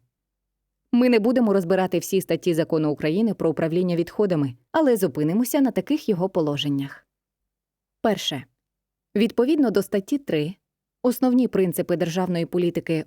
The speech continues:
у сфері запобігання утворенню відходів та управління ними — це запобігання. Утворювач або власник відходів уживає заходів для запобігання утворенню відходів,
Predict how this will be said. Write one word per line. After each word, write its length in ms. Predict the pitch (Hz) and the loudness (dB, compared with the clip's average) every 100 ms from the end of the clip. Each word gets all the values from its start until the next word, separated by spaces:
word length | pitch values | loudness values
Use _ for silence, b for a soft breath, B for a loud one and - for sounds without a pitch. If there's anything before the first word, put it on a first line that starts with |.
| - | -4
у 80 | 196 | -4
сфері 320 | - 185 165 | 0 0 2
запобігання 680 | 180 185 175 180 180 156 147 | 0 0 -2 0 -2 -2 -2
утворенню 440 | 151 160 156 156 | -2 -2 0 0
відходів 460 | 160 - 190 156 131 | -2 -2 -2 -2 -2
та 100 | 151 | -2
управління 520 | 147 175 254 285 185 | 0 0 2 2 2
ними — 360 | 160 147 139 - _ _ _ | 0 -2 -4 -8 _ _ _
це 160 | - 220 | 0 2
запобігання. 840 | 233 285 226 196 151 143 139 220 _ _ _ _ - | 2 0 0 0 -2 -2 -2 -4 _ _ _ _ -4
Утворювач 600 | 254 214 202 170 156 - | -4 0 2 2 0 -2
або 200 | 170 175 | 0 0
власник 440 | 180 175 170 165 | 0 -2 -2 -2
відходів 500 | 175 - 302 254 180 - b _ 240 | -4 -4 -2 0 0 -4 b _ -2
уживає 400 | 220 240 240 220 | 0 2 2 2
заходів 440 | 247 247 190 170 | 0 0 0 0
для 140 | 190 | 0
запобігання 640 | 185 185 185 180 233 233 - | 0 -2 -2 -2 0 0 0
утворенню 480 | 190 - 190 185 185 | -4 0 0 2 0
відходів, 540 | 185 - 226 170 147 | -2 -2 -2 0 -2